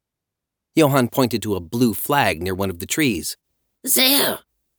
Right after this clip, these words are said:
"I see it," Albert responded, his heart racing and picking up his pace, not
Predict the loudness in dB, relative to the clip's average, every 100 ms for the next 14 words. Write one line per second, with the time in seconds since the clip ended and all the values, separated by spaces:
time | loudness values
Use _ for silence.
0 | _ _ _ _ _ -4 -2 2 2 2
1 | -2 -16 _ _ -2 -2 -2 -6 -6 -2
2 | -2 -2 -6 -10 -14 _ _ _ -4 -4
3 | 0 0 0 -2 -2 -2 0 0 0 -2
4 | -6 -4 -2 -2 -2 -6 -4 -4 -4 -6
5 | -8 _ _ _ _ -2 -2